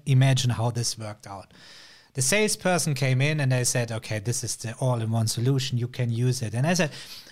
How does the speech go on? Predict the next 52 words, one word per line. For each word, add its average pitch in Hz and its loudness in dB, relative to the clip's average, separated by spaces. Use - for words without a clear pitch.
"Okay," 170 -2
you 160 2
know, 170 4
the 139 2
critical 180 0
guy 147 2
is 143 2
sitting 139 2
there 131 2
evaluating 143 2
this 131 2
tool 139 2
and 131 4
saying, 131 2
"But 139 -6
can 220 -2
I 220 2
do 175 0
this?" 156 0
And 147 0
they 190 2
say, 180 2
"Yeah, 170 2
of 131 -4
course." 156 2
And 143 2
they 147 0
tell 180 0
you 175 2
a 143 2
workaround 139 0
or 131 2
something 165 2
that 131 2
you 123 -4
can 127 2
do 196 2
this. 143 4
But 170 0
they, 208 2
of 202 0
course, 196 4
they 147 2
don't 147 6
tell 151 2
you 143 6
another 180 6
tool 185 4
could 147 0
do 170 6
this 185 0
part 131 -2